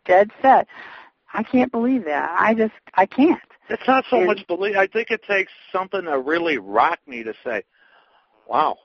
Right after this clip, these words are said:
Speaker 2: how do I come back?" You know, there's gotta be
Speaker 1: Well, there's no
Speaker 2: something to it
Speaker 1: argument,
Speaker 2: because
Speaker 1: <laughs> right?
Speaker 2: there,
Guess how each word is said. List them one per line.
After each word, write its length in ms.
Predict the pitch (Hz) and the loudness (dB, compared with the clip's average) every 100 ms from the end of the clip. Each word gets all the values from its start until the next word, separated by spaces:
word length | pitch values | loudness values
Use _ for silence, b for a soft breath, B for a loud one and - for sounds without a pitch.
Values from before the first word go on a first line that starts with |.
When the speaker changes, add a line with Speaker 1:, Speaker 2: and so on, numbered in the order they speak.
| _ | _
Speaker 2:
how 120 | - 135 | -8 -4
do 100 | 143 | -4
I 80 | 131 | -4
come 180 | 131 | -8
back?" 220 | 123 131 - _ _ - | -10 -10 -12 _ _ -18
You 100 | 123 | -14
know, 160 | 101 - - | -14 -16 -16
there's 200 | 147 - | -14 -10
gotta 160 | - 147 | -8 -2
be 80 | 269 | 2
Speaker 1:
Well, 100 | 294 | 4
there's 180 | 320 262 | 4 6
no 140 | 262 269 | 4 6
Speaker 2:
something 320 | 453 302 190 | 4 4 0
to 60 | |
it 180 | 156 151 | 0 0
Speaker 1:
argument, 420 | 262 269 269 294 381 | 0 2 2 2 2
Speaker 2:
because 240 | 311 269 | 2 0
Speaker 1:
<laughs> 60 | - | 0
right? 120 | 285 - | -4 -2
Speaker 2:
there, 240 | 156 160 | -2 -2